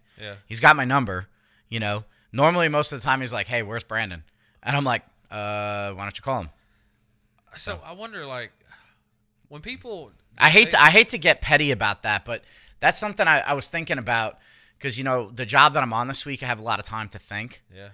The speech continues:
Speaker 1: that's the worst.
Speaker 2: Yeah, and when you get in your head, you're just like, 'cause I'm, I, I relive some of the things that happened for Thanksgiving. I was like, "Man, it was a great time, all the funny shit, the gingerbread thing."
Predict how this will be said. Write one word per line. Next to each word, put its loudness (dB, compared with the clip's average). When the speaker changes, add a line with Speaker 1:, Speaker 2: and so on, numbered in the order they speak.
Speaker 1:
that's -20
the -20
worst. -20
Speaker 2:
Yeah, 4
and -10
when -4
you -8
get 4
in -4
your -6
head, 2
you're -10
just -8
like, -4
'cause -6
I'm, 0
I, 6
I 2
relive 2
some -2
of -6
the -6
things -6
that -4
happened 2
for -4
Thanksgiving. -4
I -12
was -14
like, -20
"Man, -2
it -2
was -6
a -12
great -4
time, -2
all 4
the -2
funny 0
shit, 0
the -14
gingerbread -2
thing." -2